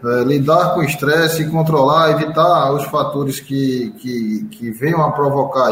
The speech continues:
isso. Nós, nós conseguimos, cada um consegue entender como é o seu estilo de vida e nós temos que nos policiar quanto a isso. É, esse mês de setembro é, é um mês dedicado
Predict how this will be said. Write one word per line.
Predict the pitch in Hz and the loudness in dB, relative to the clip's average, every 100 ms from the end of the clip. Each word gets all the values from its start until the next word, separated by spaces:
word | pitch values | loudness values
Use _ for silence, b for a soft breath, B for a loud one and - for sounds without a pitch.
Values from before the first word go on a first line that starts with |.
| 117 | 0
isso. | 135 - 143 _ b b b _ | -2 -6 -14 _ b b b _
Nós, | 135 151 160 - - | 0 2 2 -2 -4
nós | 143 151 151 147 | -2 0 0 -2
conseguimos, | - 156 151 151 139 160 165 156 | -4 -4 -2 -2 0 0 0 -2
cada | - 151 151 139 | 0 0 2 2
um | 170 | 0
consegue | 165 156 - 143 | -2 -4 0 0
entender | 135 139 127 127 127 123 - _ b b b - | 0 -2 -2 0 0 -2 -8 _ b b b -6
como | 135 131 | -2 2
é | 160 | 2
o | 156 | 2
seu | 156 | 0
estilo | 143 - 139 139 | 0 -2 -2 -2
de | 127 110 | 0 -2
vida | 120 143 147 | -2 -2 0
e | 156 | 0
nós | 160 160 | 0 -2
temos | 165 160 | -2 -4
que | 160 165 | -2 -2
nos | 165 - | -2 -2
policiar | 165 165 - 143 139 139 | 0 0 0 2 2 2
quanto | 156 156 180 | -2 0 2
a | 117 | 2
isso. | 104 - - - _ _ _ _ - | 0 -4 -10 -20 _ _ _ _ -6
É, | 120 123 135 | 0 2 2
esse | 135 160 | 0 0
mês | 127 147 160 | 2 4 2
de | 156 | 2
setembro | 135 135 113 - 127 160 143 123 | -2 -2 -2 -2 -2 0 2 2
é, | 120 117 110 | 2 2 0
é | 117 | -2
um | 120 | -2
mês | 120 120 117 | -2 -2 -2
dedicado | 117 117 110 113 110 | -4 -4 -2 0 0